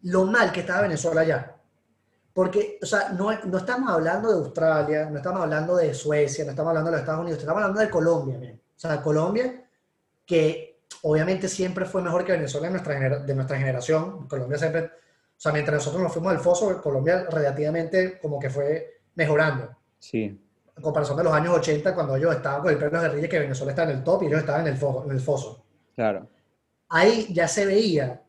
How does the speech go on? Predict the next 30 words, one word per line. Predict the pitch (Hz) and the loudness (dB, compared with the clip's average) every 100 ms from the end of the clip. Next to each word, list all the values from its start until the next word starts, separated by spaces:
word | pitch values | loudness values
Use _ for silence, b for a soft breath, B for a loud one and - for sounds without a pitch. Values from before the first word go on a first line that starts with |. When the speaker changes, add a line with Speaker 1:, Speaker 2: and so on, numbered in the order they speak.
| _ _ _ _ - | _ _ _ _ -10
Speaker 1:
yo | 156 156 196 226 | 2 6 8 6
como | 214 175 | 2 0
profesional | 165 151 139 151 165 | 0 0 0 0 4
de | 196 | 4
la | |
salud, | - 156 175 - - | 4 0 0 -2 -10
yo | 156 156 156 | -2 2 4
vi | 190 202 | 2 0
la | 175 | -2
diferencia | 160 135 156 185 170 - 135 131 - _ _ _ _ _ _ - | -2 -2 -2 -2 -2 -4 -6 -6 -12 _ _ _ _ _ _ -6
de | 151 | -2
que | 156 151 | 0 2
Colombia, | 165 190 190 170 | 4 6 4 2
siendo | 165 175 | -2 -4
un | 185 | -2
país, | 196 196 208 202 - - | 0 2 0 -4 -10 -8
marico, | 170 175 196 214 202 - - _ _ _ _ _ _ - | -2 0 2 0 -2 -6 -18 _ _ _ _ _ _ -6
a, | 165 | -2
al, | 160 - 160 160 - _ _ _ _ _ | -2 -2 -4 -4 -8 _ _ _ _ _
a | 180 | -2
nuestro | 160 143 170 | 0 0 0
nivel, | 151 165 196 202 | 2 4 4 2
pa-, | - 147 151 | 0 0 0
país | 151 147 | 0 0
latino-, | 175 180 175 | 0 -2 -2
latinoamericano, | 160 147 147 147 147 180 175 190 B B B B B B _ _ _ | -2 -2 -2 0 2 0 0 -4 B B B B B B _ _ _
en | 165 | 0
una | 165 | 0
zona | 156 196 220 | 2 2 2
fronteriza | 214 190 170 185 - 185 220 | 2 2 4 4 2 -2 -6